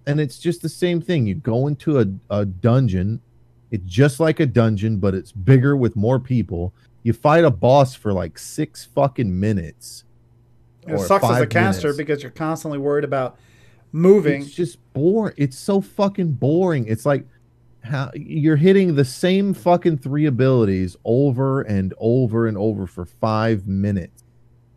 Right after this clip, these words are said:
Speaker 1: on the same creature that does the same three abilities in a rotational effect, or, and, and, and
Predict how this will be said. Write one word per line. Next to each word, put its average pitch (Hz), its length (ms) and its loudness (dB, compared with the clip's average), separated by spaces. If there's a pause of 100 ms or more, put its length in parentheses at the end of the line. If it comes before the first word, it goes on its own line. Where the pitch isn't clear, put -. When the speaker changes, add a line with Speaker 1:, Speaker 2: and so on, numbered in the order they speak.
(500)
Speaker 1:
on 117 140 0
the 110 100 0
same 143 500 -2
creature 110 520 -4
that 101 180 -4
does 110 240 0
the 107 120 -4
same 123 360 0
three 123 360 -4
abilities 104 800 0 (320)
in 104 140 -4
a 101 60 -2
rotational 104 800 -4
effect, 92 540 -4 (440)
or, 98 440 -2
and, 113 160 -10 (380)
and, 131 300 -4 (260)
and 139 560 -4